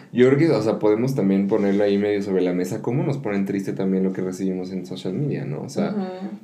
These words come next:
Speaker 1: no digo, no sé si no so-, no somos influencers ni nada, pero, pues, seguramente hay gente que se pone muy tri-, bueno, que llora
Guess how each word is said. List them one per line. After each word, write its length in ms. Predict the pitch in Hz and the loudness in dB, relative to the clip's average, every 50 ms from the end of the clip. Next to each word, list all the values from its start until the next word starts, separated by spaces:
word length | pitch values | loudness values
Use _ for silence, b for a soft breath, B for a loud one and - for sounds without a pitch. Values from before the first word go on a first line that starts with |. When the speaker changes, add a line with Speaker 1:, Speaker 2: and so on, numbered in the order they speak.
| - - | -16 -14
Speaker 1:
no 260 | - - 127 131 131 131 | -10 -6 -2 2 4 6
digo, 180 | 139 123 110 | 6 6 4
no 160 | 110 117 117 113 | 4 4 2 4
sé 140 | 127 127 123 | 4 2 2
si 140 | 123 113 | 2 0
no 160 | 104 101 101 104 | 0 0 0 0
so-, 160 | 117 - 117 | 0 2 4
no 120 | 110 110 110 | 4 4 4
somos 200 | 117 110 110 117 | 4 2 2 0
influencers 480 | 120 117 120 139 139 127 123 120 120 | 0 0 2 2 2 2 2 0 0
ni 120 | 117 110 113 | 0 0 0
nada, 280 | 123 123 110 117 120 | 2 2 2 2 2
pero, 220 | 107 98 90 85 - | 2 2 2 2 0
pues, 300 | - 90 92 87 - - - - | -2 -4 -4 -4 -8 -12 -14 -6
seguramente 480 | - 110 98 101 101 101 104 98 98 | -2 2 2 4 4 2 2 2 0
hay 80 | 101 101 | 0 0
gente 220 | 101 95 92 92 | 0 -2 -2 -2
que 80 | 90 - | -4 -6
se 80 | - | -8
pone 280 | - - 95 98 98 95 | -6 -2 0 2 2 4
muy 140 | 95 98 98 98 | 4 2 2 0
tri-, 180 | - 101 - - | 0 -2 -2 0
bueno, 320 | 107 123 - - - - | 2 0 0 0 -2 -2
que 180 | - 107 98 101 | -2 -2 2 4
llora 640 | 113 131 127 131 131 131 135 - - - B B | 6 6 6 6 6 4 4 2 2 -2 B B